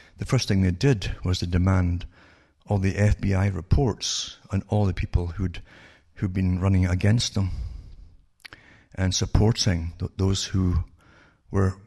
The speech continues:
voting for the other party. And, and that was allowed. What kind of organization is this, the F B I, when it gives all this sensitive information to,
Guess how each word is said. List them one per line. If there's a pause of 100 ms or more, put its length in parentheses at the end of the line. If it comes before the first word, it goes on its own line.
voting
for
the
other
party. (920)
And,
and (100)
that
was
allowed. (380)
What
kind
of
organization
is
this,
the
F
B
I, (1300)
when
it
gives
all
this
sensitive
information
to,